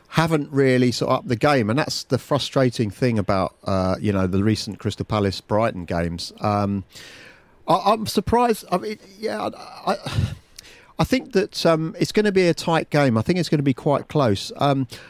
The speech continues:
one, one player that I wanted to talk to you about that you've got,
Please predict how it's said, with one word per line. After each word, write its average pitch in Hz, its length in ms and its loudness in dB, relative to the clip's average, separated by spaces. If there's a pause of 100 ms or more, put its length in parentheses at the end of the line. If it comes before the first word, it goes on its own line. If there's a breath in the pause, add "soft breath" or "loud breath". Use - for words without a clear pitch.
(120 loud breath)
one, 247 340 2
one 220 240 2
player 165 400 4
that 131 100 2
I - 40 0
wanted 139 300 0
to 131 60 2
talk - 280 0
to - 100 -2
you 127 40 4
about 107 280 0
that 104 80 -2
you've 104 220 2
got, 104 240 2